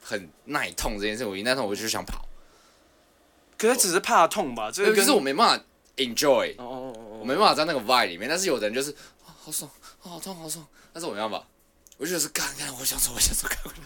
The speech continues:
Speaker 1: 走。”
Speaker 2: 哦。
Speaker 1: 对，这其实有点反映在你的人格上面。你有没有耐痛，这是一回事，这完全是一，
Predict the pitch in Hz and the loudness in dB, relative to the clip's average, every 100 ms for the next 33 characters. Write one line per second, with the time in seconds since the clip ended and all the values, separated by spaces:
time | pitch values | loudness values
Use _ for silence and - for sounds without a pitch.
0 | - - _ _ _ _ - - 110 123 | -20 -20 _ _ _ _ -20 -20 -20 -16
1 | 139 139 127 113 101 90 87 _ - _ | -12 -8 -6 -6 -10 -14 -20 _ -20 _
2 | - - - 240 214 156 139 160 151 - | -16 -14 -4 0 0 0 0 0 -2 -2
3 | 104 127 131 95 85 87 82 76 82 82 | -4 -2 -4 -4 -10 -10 -10 -10 -8 -8
4 | 80 69 _ _ _ _ _ _ - - | -12 -16 _ _ _ _ _ _ -18 -18
5 | _ _ - 139 185 151 160 120 131 120 | _ _ -6 0 0 4 2 2 -2 -2
6 | 120 123 107 92 82 - 135 104 101 95 | 0 0 -2 -2 -4 0 0 0 -2 -6